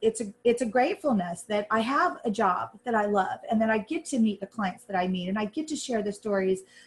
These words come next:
Tonight, we're sharing an amazing story, No Safe Place. Yesterday, our client was crying on Facebook. She did two big videos crying about how important this book was for her and how it's been in her heart for, like, ten years. I can't believe I'm on the team to publish that. So,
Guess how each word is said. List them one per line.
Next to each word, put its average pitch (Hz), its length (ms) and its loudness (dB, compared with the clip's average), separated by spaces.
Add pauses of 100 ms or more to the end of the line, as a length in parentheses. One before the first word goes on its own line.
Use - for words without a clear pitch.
Tonight, 226 360 2
we're 220 80 0
sharing 208 280 0
an 208 60 0
amazing 202 320 0
story, 208 300 0
No 196 120 2
Safe 202 320 -4
Place. 196 320 0 (480)
Yesterday, 240 500 2
our 214 140 0
client 226 340 -2
was 208 260 -4 (160)
crying 220 500 2
on 202 360 0
Facebook. 214 580 0
She 214 200 -8
did 190 320 -4
two 254 200 -6
big 220 260 -4
videos 226 400 0
crying 226 360 0
about 196 260 0
how 202 220 2
important 220 420 -4
this 202 140 -2
book 220 240 -4
was 196 160 -4
for 196 200 -2
her 196 200 0
and 185 100 -2
how 196 220 0 (280)
it's - 160 -10
been 226 200 4
in 220 100 4
her 202 160 2
heart 226 300 4
for, 208 100 -2
like, 190 180 2
ten 233 220 0
years. 247 300 2
I 233 80 0
can't 254 260 -2
believe 233 420 0
I'm 202 160 2
on 196 140 0
the 185 60 -2
team 180 480 0 (440)
to - 120 -8
publish 247 460 -2
that. - 360 -8
So, 247 480 2